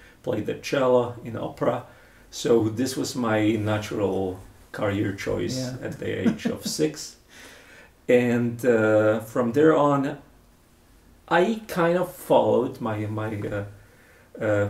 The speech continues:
Speaker 1: path and, uh, played my cello. I didn't, like, practice very much.
Speaker 2: <laughs>
Speaker 1: I, uh, and I had a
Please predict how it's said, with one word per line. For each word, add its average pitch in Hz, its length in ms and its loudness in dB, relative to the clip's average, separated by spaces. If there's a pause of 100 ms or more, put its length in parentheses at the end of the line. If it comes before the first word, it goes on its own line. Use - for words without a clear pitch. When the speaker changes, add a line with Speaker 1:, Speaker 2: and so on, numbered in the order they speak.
(120)
Speaker 1:
path - 460 -2 (320)
and, 117 440 -6
uh, 107 280 0
played 117 400 -2
my 101 140 -4
cello. 104 500 -2 (840)
I 123 100 -2
didn't, 127 180 0
like, 104 180 -4 (680)
practice 110 500 -4
very - 260 -8
much. 110 520 -4
Speaker 2:
<laughs> - 40 -10
Speaker 1:
I, - 100 -2
uh, 104 540 -2 (520)
and 104 280 -2
I 110 200 -2
had 107 180 0
a 101 140 0